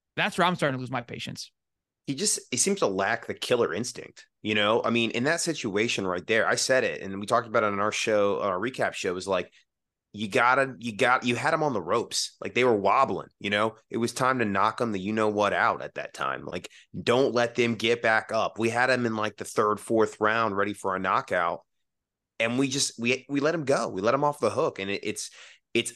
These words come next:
Speaker 2: inexplicable. It's un-, you know, unexcusable, and Napier has shown that he just doesn't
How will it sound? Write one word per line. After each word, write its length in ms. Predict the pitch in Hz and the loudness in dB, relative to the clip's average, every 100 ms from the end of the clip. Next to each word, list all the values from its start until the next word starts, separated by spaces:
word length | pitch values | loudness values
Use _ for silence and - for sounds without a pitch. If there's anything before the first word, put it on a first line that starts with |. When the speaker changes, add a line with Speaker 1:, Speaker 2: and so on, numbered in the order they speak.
| _ _ _ - | _ _ _ 0
Speaker 2:
inexplicable. 800 | 143 151 - - 117 110 110 110 | 0 2 0 2 0 2 2 2
It's 100 | 107 - | 2 -2
un-, 200 | 123 117 | -2 -2
you 140 | 104 | -2
know, 120 | 92 | -2
unexcusable, 800 | 98 143 - 113 107 101 107 98 | -2 -2 -2 -2 -2 0 0 2
and 280 | - 98 92 - _ | 0 -4 -6 -14 _
Napier 320 | 113 147 185 151 | 2 2 2 0
has 160 | 110 | -2
shown 400 | - - 127 131 | -2 2 2 2
that 120 | 110 | 0
he 420 | 98 123 123 123 - - | -2 -6 -8 -8 -12 -10
just 400 | 143 113 98 - | -8 -8 -6 0
doesn't 680 | 113 123 123 123 123 117 | 2 2 2 2 2 -2